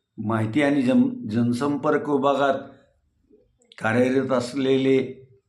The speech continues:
सुखदेव नारायणकर यांनी जे <clears throat> या संदर्भात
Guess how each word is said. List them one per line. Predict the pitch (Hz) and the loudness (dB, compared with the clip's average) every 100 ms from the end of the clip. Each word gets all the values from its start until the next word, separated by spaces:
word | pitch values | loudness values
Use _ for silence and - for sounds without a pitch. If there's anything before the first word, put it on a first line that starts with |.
| _ _ _ | _ _ _
सुखदेव | - 135 117 131 131 | -10 -6 0 2 2
नारायणकर | 127 127 143 151 151 156 139 127 - - - - | 2 2 2 2 0 2 2 2 -2 -12 -16 -2
यांनी | 156 214 359 | 2 2 2
जे | - 175 - - - 226 220 - | 0 -2 -4 -10 -2 2 2 0
<clears throat> | - - 143 | -6 -8 0
या | 151 | 0
संदर्भात | 156 156 160 170 175 151 | 2 2 4 4 4 2